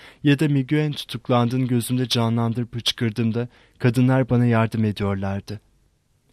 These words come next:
"Miguel'i düşünme." diyorlardı ısrarla. "Sevdiklerini düşünmeyeceksin. Ne de bu duvarların ötesine uzanan dünyayı. Ayakta kalabilmenin tek yolu budur." Ana Diaz bir yerden bir defter bulup elime verdi. "Yazı yazman için."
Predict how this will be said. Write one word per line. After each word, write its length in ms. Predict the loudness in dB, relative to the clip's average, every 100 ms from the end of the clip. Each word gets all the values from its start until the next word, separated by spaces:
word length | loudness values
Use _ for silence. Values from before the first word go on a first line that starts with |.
| _ _ _
"Miguel'i 580 | -4 0 0 0 -4 -6
düşünme." 480 | -4 -4 -2 -4 -2
diyorlardı 540 | -2 0 -2 -4 -8
ısrarla. 560 | -10 -8 -6 -6 -8 -12 _ _ _ _
"Sevdiklerini 640 | -2 4 4 2 0 0 -2
düşünmeyeceksin. 920 | -4 0 0 0 -4 -6 -8 -14 -16 _ _ 0
Ne 120 | 2
de 120 | 2
bu 120 | -2
duvarların 560 | 0 4 4 2 0 -2
ötesine 440 | -4 -8 -4 -2
uzanan 480 | -2 -2 -2 0 -2
dünyayı. 480 | -2 -4 -4 -6 -10 _ _ _ 2
Ayakta 420 | 4 4 -2 -2
kalabilmenin 600 | 0 0 2 0 0 0
tek 260 | -4 -8 -4
yolu 340 | -2 -2 -6
budur." 380 | -10 -10 -14 -16 _ _ _ _ _ _ _
Ana 260 | 0 0 0
Diaz 320 | -2 -2 -4 -8
bir 80 | -6
yerden 480 | -4 -4 -2 -4 -4
bir 120 | -4
defter 400 | -4 -2 -4 -2
bulup 240 | -8 -6
elime 340 | -4 -2 -4 -6
verdi. 380 | -8 -10 -14 -20 _ _ _ _
"Yazı 300 | 2 4 4
yazman 440 | 4 4 2 -2 -2
için." 440 | -2 -2 -2 -6